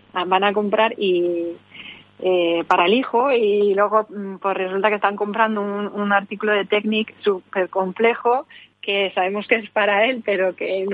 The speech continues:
pues, no quiere reconocerlo. Entonces, eh, sabemos que cada vez es más, más y más. Y lo que, bueno, lo que queremos hacer este año es un poco animarles a que no se, no sean tímidos y que, y que digan que pueden comprar algún juego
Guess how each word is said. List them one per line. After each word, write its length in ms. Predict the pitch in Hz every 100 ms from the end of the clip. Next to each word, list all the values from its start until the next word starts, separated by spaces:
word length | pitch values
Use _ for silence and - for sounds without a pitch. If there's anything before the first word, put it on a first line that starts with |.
| 180
pues, 120 | 190
no 120 | 202
quiere 240 | 202 208 202
reconocerlo. 580 | 185 170 180 - 180 165
Entonces, 300 | 180 202 208 - - - -
eh, 1000 | 196 185 180 180 180 175 170 165 170 175
sabemos 260 | 190 196 202
que 120 | 202
cada 180 | 196 196
vez 180 | 202 202
es 160 | 214 208 -
más, 240 | 202 202 - 185
más 300 | 190 180 190 -
y 80 | 180
más. 200 | 170 170 - - - _ _ - -
Y 100 | 196
lo 140 | 190
que, 300 | 190 190 185
bueno, 320 | 190 214 208 214
lo 260 | 196 190
que 140 | 190 180
queremos 360 | 180 196 214
hacer 240 | 233 233 247
este 240 | 247 247
año 220 | 254 285
es 180 | 254 226
un 120 | 214 202
poco 420 | 220 262 269 226
animarles 640 | 190 185 185 208 233 262 -
a 100 | 180
que 220 | 170 156
no 120 | 170 -
se, 180 | 185 180
no 100 | 185
sean 220 | 190 180
tímidos 360 | 208 233 285 294
y 80 | -
que, 140 | 175 156 160 160
y 140 | 156
que 180 | - 170
digan 300 | 160 170 185 180
que 220 | 190 180 -
pueden 200 | 185 180
comprar 420 | 214 208 196 226
algún 280 | 214 196 202
juego 440 | - 208 202 185